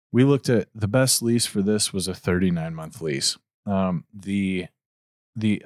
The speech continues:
other part of a lease that I hadn't explained besides residual was there's a money factor.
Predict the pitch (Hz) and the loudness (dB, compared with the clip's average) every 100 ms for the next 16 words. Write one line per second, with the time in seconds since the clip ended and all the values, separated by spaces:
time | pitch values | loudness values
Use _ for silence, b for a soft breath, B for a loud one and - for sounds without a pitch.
0 | - 127 139 139 - - 113 101 98 95 | -4 0 2 2 0 -6 -4 -4 -4 -2
1 | 92 95 - 87 80 85 95 90 80 - | -2 -2 -2 -2 -2 -2 0 0 -2 -4
2 | - 82 85 82 - 85 82 80 78 90 | -2 -2 -2 -2 -2 -2 -6 -8 -8 -6
3 | 87 78 85 104 b b b b 101 95 | -6 -6 -6 -8 b b b b 0 2
4 | 98 90 87 90 101 95 - 80 71 - | 2 2 0 0 2 0 -2 -4 -6 -12
5 | 65 | -18